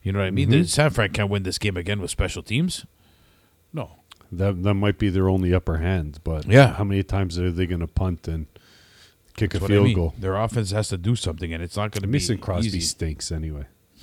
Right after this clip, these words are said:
Speaker 1: It's, it's, it's
Speaker 2: He's
Speaker 1: not
Speaker 2: the
Speaker 1: gonna
Speaker 2: worst.
Speaker 1: be, yeah, he's the worst.
Speaker 2: Absolute
Speaker 1: So,
Speaker 2: worst.
Speaker 1: yeah, so it's gonna be tough for San Fran, tough sledding. I gotta go against them again. I, I just, I can't see. I see a Rams K C Su-, uh, Super Bowl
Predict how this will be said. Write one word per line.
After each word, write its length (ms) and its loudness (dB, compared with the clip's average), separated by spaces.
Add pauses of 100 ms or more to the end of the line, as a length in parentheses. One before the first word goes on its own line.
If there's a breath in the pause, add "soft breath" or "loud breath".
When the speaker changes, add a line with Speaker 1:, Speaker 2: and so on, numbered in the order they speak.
(100)
Speaker 1:
It's, 220 -2
it's, 220 2
it's 440 4
Speaker 2:
He's 220 2
Speaker 1:
not 120 8
Speaker 2:
the 80 10
Speaker 1:
gonna 100 6
Speaker 2:
worst. 280 4
Speaker 1:
be, 60 0
yeah, 220 0
he's 100 -10
the 80 -6
worst. 480 -10 (320 soft breath)
Speaker 2:
Absolute 460 2
Speaker 1:
So, 40 -4
Speaker 2:
worst. 280 -2
Speaker 1:
yeah, 180 -2 (140)
so 160 -6
it's 100 -6
gonna 180 2
be 120 -2
tough 240 0
for 100 -8
San 280 -2
Fran, 260 -2
tough 240 -2
sledding. 420 -2 (260 soft breath)
I 120 2
gotta 180 4
go 160 0
against 320 0
them 100 -6
again. 280 -4
I, 920 -8
I 40 -4
just, 280 -4
I 60 -2
can't 320 0
see. 140 -6
I 140 0
see 200 -2
a 80 2
Rams 420 0
K 200 -2
C 180 -4
Su-, 220 -4
uh, 280 -4
Super 300 -4
Bowl 260 -8